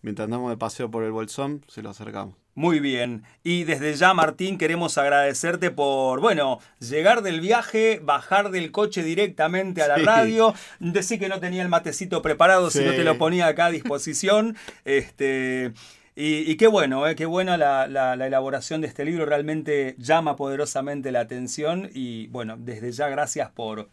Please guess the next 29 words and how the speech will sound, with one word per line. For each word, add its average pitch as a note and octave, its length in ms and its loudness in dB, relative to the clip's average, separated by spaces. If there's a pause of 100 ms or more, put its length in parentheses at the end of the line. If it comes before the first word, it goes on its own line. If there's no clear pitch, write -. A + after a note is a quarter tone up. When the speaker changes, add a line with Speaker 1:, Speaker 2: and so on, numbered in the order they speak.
Speaker 2:
por C3+ 180 -8
colaborarnos C#3+ 680 2
con C#3+ 160 -2
uno D3+ 180 2
para C3 220 0
la B2+ 80 2
audiencia, D3+ 540 -2
que A2+ 300 -6
Speaker 1:
Ujú. A#2 280 -10
Speaker 2:
imagino B2+ 460 -6
lo B2+ 120 -6
van B2+ 140 -2
a B2+ 60 -4
disfrutar A#2+ 460 -10
Speaker 1:
Sí, C3+ 100 -2
Speaker 2:
muchísimo. D3 480 -2
Speaker 1:
sí, G2+ 100 -12
y, B2 60 -10
eh, A#2+ 140 -10
les A#2+ 220 -12
agradezco D#3 400 -6
la D3+ 60 -2
invitación. C3 640 -6 (420)
Radio E3+ 280 -2
Nacional D#3 400 -4
ha - 20 -2
estado D3+ 320 -4
siempre, G#2 640 -8
¿eh? D3+ 60 -10